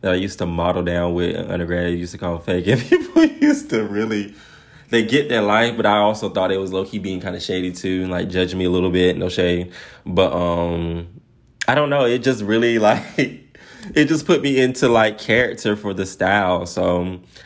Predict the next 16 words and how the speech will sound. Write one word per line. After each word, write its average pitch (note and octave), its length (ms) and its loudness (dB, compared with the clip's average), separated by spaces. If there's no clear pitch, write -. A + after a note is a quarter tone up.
I G#2 220 2
loved F2+ 960 -2
it. F2+ 240 -2
Like, F2 160 -4
sometimes G2+ 400 -2
you G#2 100 -2
had - 160 -2
to G2 80 -4
really F#2 260 0
be F2 140 -2
unbothered F2 800 0
about F2 320 2
it. E2+ 160 -2
And F2 260 -6
that's F2+ 260 -4
what F2+ 360 -4